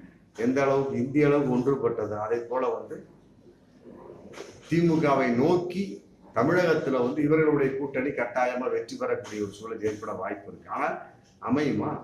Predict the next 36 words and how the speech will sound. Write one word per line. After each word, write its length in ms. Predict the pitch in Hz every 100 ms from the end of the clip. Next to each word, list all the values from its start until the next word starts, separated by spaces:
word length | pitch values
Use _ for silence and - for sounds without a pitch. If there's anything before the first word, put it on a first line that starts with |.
| -
கட்டாயமா. 560 | - 107 123 117 104 101
சீமான் 520 | - 131 123 120 113
வந்து 180 | 117 127
இப்பவே 240 | - 120
சொல்லிட்டாரு. 580 | 120 110 104 101 101 85 - _ _ _ _ _ _
நம்ம 200 | 104 104
இந்த 160 | 107 113
முந்தா 340 | 107 117 123 120
நாள் 480 | 117 - - - - - _
ஜெயலலிதாவை 600 | 120 135 135 131 127 120
பற்றி 220 | 120 123
மிகப்பெரிய 460 | 110 113 113 113 117
ஒரு 120 | 113
அவதூறு 540 | 98 113 123 123 113
பேசி 480 | 101 104 101 - - - _ -
அது 220 | 113 120
ஒரு 140 | 120 113
கம்ப்ளைண்ட் 360 | 110 117 123
இன்னைக்கு 320 | 101 104 98 -
போயிட்டு 240 | 101 98
இருக்கு. 340 | - 87 90 92 - - - _
மத்தபடி 380 | 127 123 127 131
திமுகவை 640 | 131 156 156 147 135 123 110
பொறுத்த 260 | 113 -
வரைக்கும் 540 | 117 110 107 139 135 - _ _ _ -
ஆஹ், 220 | 113 113
சண்டாளன் 680 | 110 117 139 151 147 139 120
கருணாநிதி 560 | 120 120 127 123 120 113
அப்படிங்கிற 380 | 110 110 110
வார்த்தையின் 480 | 104 110 - 113 104
அடிப்படையில 400 | 101 101 98 101
அது 220 | 113 101
ஒரு 320 | 113 110 101 95
விளக்கம் 380 | 101 107 104 90
போயிட்டு 300 | 95 95 -
இருக்கு. 320 | 85 85 87